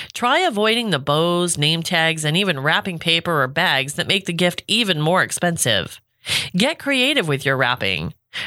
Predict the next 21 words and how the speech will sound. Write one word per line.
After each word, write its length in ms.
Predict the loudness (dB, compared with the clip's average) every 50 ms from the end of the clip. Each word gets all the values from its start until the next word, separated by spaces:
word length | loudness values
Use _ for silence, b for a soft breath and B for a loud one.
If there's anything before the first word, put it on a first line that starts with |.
| B B
I've 180 | 0 0 0 2
used 300 | 2 0 0 0 0 0
newspaper, 680 | 0 2 2 0 0 0 0 0 0 0 0 0 2 2
aluminum 480 | 2 2 2 2 2 2 2 0 0
foil, 440 | -2 -2 0 2 2 2 2 2 0
and 140 | 0 0 0
tissue 300 | 0 0 2 2 0 0
paper. 500 | 0 0 0 0 0 0 0 0 0 -2 -8 _ _ _ B B B B B B B B
And 120 | -2 0 0
I 80 | 0
just 260 | 0 0 -2 -2 0 0
read 140 | 0 0
an 100 | 0 -2
article 420 | 0 0 0 0 0 0 0 0 0
that 120 | 0 -2
suggested 540 | -2 -2 -2 2 2 2 2 2 0 -2 -2
reusing 560 | 0 0 2 4 4 2 2 2 0 -2 -2
tins, 520 | 0 0 2 2 2 2 0 0 0 0 -2
cans, 460 | 0 0 0 2 2 2 0 -2 -2
and 140 | -4 -2 0
jars. 640 | 0 2 2 0 0 -2 -2 -4 -6 -8 -10 -12